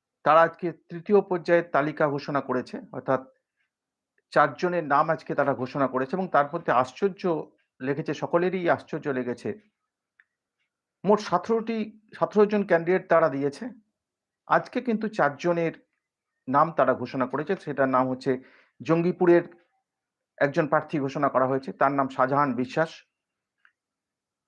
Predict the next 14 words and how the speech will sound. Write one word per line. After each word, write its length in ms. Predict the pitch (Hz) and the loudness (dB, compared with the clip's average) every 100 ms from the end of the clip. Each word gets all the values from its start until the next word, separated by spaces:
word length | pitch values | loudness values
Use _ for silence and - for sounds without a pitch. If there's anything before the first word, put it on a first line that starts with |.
| _ | _
শাহজাহান 360 | - 185 226 226 | 0 2 4 2
বিশ্বাস 320 | 233 240 220 | -2 -2 -2
হচ্ছে 220 | 233 247 - _ _ _ _ _ 156 | -2 -4 -6 _ _ _ _ _ 0
মুর্শিদাবাদের 880 | 185 190 240 233 220 214 208 - _ _ _ _ _ _ _ - | 0 2 2 4 4 4 2 0 _ _ _ _ _ _ _ -2
এমএলএ, 480 | 170 214 127 131 - _ _ _ _ _ _ _ _ _ _ _ _ - | 4 6 6 2 -4 _ _ _ _ _ _ _ _ _ _ _ _ 2
তৃণমূল 340 | 175 214 233 | 4 6 4
কংগ্রেসের 420 | 214 190 180 170 | 4 2 2 2
এমএলএ 280 | 156 156 190 - _ _ _ _ _ 170 | 2 2 0 -2 _ _ _ _ _ -2
ইমানি 340 | 190 220 226 | 4 4 4
বিশ্বাসের 520 | 190 - 170 156 156 135 - _ _ _ _ | -4 -2 -2 0 -2 -2 -18 _ _ _ _
সম্পর্কে 480 | 156 151 156 156 | -2 0 -2 -2
দাদা 300 | 117 120 139 | 2 4 4
হন, 280 | 123 175 220 _ - | 0 -4 -10 _ -6
তাকে 420 | 123 143 131 | -4 -2 -2